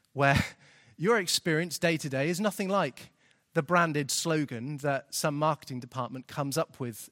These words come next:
next. And so you hear mission statement and your, s-, your alarm bells are already ringing 'cause you're a bit jaded and cynical about mission statements.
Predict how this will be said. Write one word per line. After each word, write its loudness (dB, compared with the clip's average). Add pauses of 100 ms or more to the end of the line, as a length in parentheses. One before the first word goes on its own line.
next. -4 (360)
And 4
so 4 (120)
you 4
hear 6
mission 2
statement -6 (420)
and 0
your, 0 (600)
s-, -4
your 0
alarm 6
bells -2
are -6
already -4
ringing -10 (100)
'cause -10
you're -4
a -6
bit -8
jaded -2
and -6
cynical -6 (240)
about -8
mission -10
statements. -14